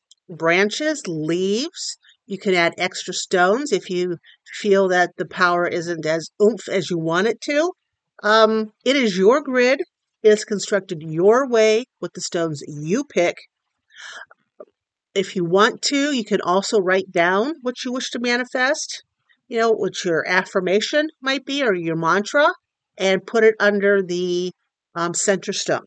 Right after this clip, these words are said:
Okay, that's another way to give it some oomph. Well, believe it or not, here we are at the end. I wanna thank you for joining me here on Ask Allie today. I hope you enjoyed this episode and got some valuable insights on how to construct a grid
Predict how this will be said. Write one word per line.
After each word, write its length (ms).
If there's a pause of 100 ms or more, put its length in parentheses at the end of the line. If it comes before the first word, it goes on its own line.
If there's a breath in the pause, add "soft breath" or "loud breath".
(1200)
Okay, 520
that's 180
another 240
way 220
to 80
give 240
it 100
some 340 (500 soft breath)
oomph. 500 (1300)
Well, 280 (320)
believe 180
it 40
or 60
not, 300
here 160
we 140
are 100
at 80
the 160
end. 220 (200)
I 40
wanna 160
thank 260
you 60
for 80
joining 400
me 260 (100)
here 240
on 200
Ask 280
Allie 280
today. 520 (400 loud breath)
I 120
hope 200
you 160
enjoyed 360
this 200
episode 460
and 100
got 140
some 220
valuable 420
insights 540
on 100
how 140
to 140
construct 420
a 40
grid 260